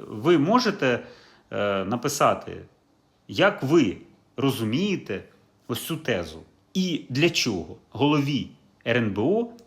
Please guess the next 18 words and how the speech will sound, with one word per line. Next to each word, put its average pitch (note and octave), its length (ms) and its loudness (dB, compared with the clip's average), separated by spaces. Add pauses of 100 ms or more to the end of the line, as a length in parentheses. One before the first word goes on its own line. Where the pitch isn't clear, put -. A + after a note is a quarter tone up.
(120)
її B2+ 240 -2
озвучувати G#2 680 -2
от - 140 -12
в - 40 -20
такому A#2+ 420 2
вигляді, D3 440 0
в G2 40 -4
якому A#2 340 -2
вона F#2+ 240 -4
є? F2 200 -8 (1700)
Мені D#3+ 200 2
інколи F3 320 4
страшно, - 580 -2 (140)
коли A2+ 260 -4
я G2 440 0 (460)
думаю C3 540 2
про G#2 140 -6
те, F2+ 280 -8